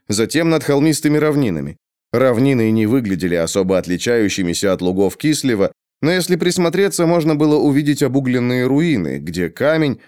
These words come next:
по всей очевидности растекшийся подобно воде, принял новые причудливые очертания. А пруды и озера необычно мерцали розовым и голубым цветом, словно были загажены неизвестными химикатами.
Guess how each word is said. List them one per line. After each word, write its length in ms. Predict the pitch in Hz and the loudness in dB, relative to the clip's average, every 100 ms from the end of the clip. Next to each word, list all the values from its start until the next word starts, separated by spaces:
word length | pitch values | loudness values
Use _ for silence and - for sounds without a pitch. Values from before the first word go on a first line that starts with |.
| _ | _
по 140 | 117 110 | -2 0
всей 240 | 101 95 | 0 0
очевидности 580 | 92 95 92 90 - 101 | 0 -2 0 -2 -2 -2
растекшийся 800 | 95 - 113 101 - 92 - 90 | -2 -2 0 0 -2 -4 -4 -4
подобно 420 | 90 92 90 90 | -2 -2 -2 -2
воде, 340 | 87 90 143 | -2 0 -2
принял 440 | - 131 139 135 120 | -2 -2 0 0 0
новые 420 | 120 143 147 143 | 0 0 0 0
причудливые 720 | 123 107 107 98 98 98 95 | -2 -4 -4 -2 0 0 0
очертания. 720 | 98 131 123 151 110 85 73 - _ _ _ | -2 -6 -2 -2 -2 -4 -8 -12 _ _ _
А 80 | 165 | -2
пруды 320 | 180 208 220 | 0 0 2
и 140 | 196 190 | 2 2
озера 500 | 165 131 196 190 151 | 2 2 2 2 2
необычно 640 | 139 131 127 175 170 151 | 2 2 0 0 0 2
мерцали 420 | 147 - 170 156 | 2 0 0 2
розовым 520 | 139 165 151 143 135 | 2 2 2 2 2
и 20 | |
голубым 420 | 117 120 120 143 127 | 0 0 2 0 0
цветом, 540 | 165 180 - 87 78 _ - | -2 -2 0 -2 -4 _ -10
словно 400 | - 127 104 98 | -2 0 2 0
были 220 | 120 104 | 0 0
загажены 580 | 92 87 110 127 110 101 | 0 0 0 0 0 0
неизвестными 800 | 101 92 85 87 85 87 85 82 | 0 0 -2 -4 -4 -4 -4 -4
химикатами. 840 | 101 120 117 98 80 64 69 | -2 -4 -2 -4 -4 -8 -12